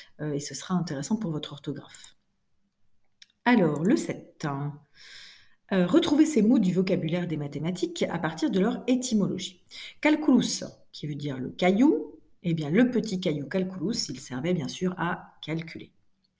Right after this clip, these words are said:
Euh, lausa, la pierre plate, euh, c'est donc le gaulois. Eh bien, euh, là, je vois pas ce que ça a pu donner comme mot, on va voir la correction.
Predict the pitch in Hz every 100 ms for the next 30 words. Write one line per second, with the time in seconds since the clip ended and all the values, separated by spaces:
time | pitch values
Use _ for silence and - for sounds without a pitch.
0 | - - - _ _ 170 160 156 160 220
1 | 247 233 196 147 - - 160 143 - -
2 | 208 185 175 135 - - 208 - - -
3 | - 143 147 - _ _ _ _ _ _
4 | _ 185 175 160 147 - 143 113 - -
5 | 208 170 147 - 160 165 269 175 165 143
6 | 151 - - - - _ - 160 147 175
7 | 202 220 175 156 151 147 143 143 139 139
8 | 143 - - - - - - - - -
9 | - - - 170 190 160 - 214 - 214
10 | - 247 - 190 190 185 190 160 180 254
11 | 165 151 - - - -